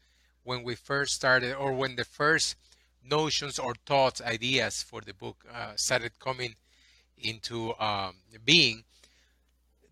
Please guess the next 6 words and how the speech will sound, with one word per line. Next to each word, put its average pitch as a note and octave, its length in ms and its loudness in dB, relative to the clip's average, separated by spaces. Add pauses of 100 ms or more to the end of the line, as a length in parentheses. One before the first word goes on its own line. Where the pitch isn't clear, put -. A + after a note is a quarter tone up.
the, D3 720 6 (720)
just - 460 0
freshing E3+ 460 2
our B2+ 160 4
minds, A2+ 680 4
uh, A2 480 -4